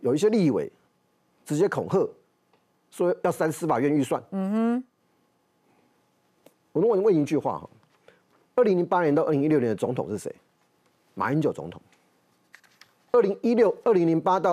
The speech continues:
Speaker 1: 二零一六年，是不是国民党在立法院绝对多数？曾经有一度，民进党立院党团连提释宪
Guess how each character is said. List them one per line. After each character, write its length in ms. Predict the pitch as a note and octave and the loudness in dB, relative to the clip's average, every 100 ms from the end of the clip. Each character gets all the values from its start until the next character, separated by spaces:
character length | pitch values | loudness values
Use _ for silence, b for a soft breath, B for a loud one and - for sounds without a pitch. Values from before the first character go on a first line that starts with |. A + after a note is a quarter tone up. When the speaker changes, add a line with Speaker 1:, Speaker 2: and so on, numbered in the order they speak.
| - | 0
Speaker 1:
二 120 | F#3+ | 0
零 180 | D3 C#3 | 0 0
一 80 | F#3 | 0
六 120 | E3+ B2 | 0 0
年， 140 | G2 | -4
是 120 | - | -4
不 60 | D3 | -4
是 80 | D#3+ | -4
国 200 | - C3+ | -2 0
民 200 | D#3+ D3+ | 0 0
党 160 | F2+ | -4
在 160 | F#2+ D3 | -2 0
立 140 | D3 | 0
法 120 | B2 A#2 | 0 -2
院 160 | B2+ | -2
绝 200 | - A2+ | -4 -4
对 160 | A2+ C3+ | 0 -2
多 160 | A2 G#2+ | 0 -4
数？ 180 | B2 G2+ _ _ _ _ _ _ _ _ - | -4 -10 _ _ _ _ _ _ _ _ -4
曾 200 | D#3 G3 | -2 -2
经 240 | F#3 G3+ - _ - | -2 -4 -6 _ -6
有 120 | A#2+ | -4
一 140 | A2+ | -4
度， 260 | B2+ A#3 - _ _ _ - | -2 -2 -2 _ _ _ -8
民 160 | C#3+ E3 | -4 -2
进 180 | G#3 | 0
党 220 | C#3+ G2 - _ _ _ - | -2 -4 -8 _ _ _ -4
立 120 | F#3 | 0
院 160 | F3+ C3 | 0 0
党 160 | E2+ | -4
团 180 | E2+ A2 | -4 -4
连 160 | A#2 C3 | -4 -4
提 180 | - C3 | -6 -8
释 320 | - G#3+ D#3 | -4 -2 0
宪 200 | G#3 | 0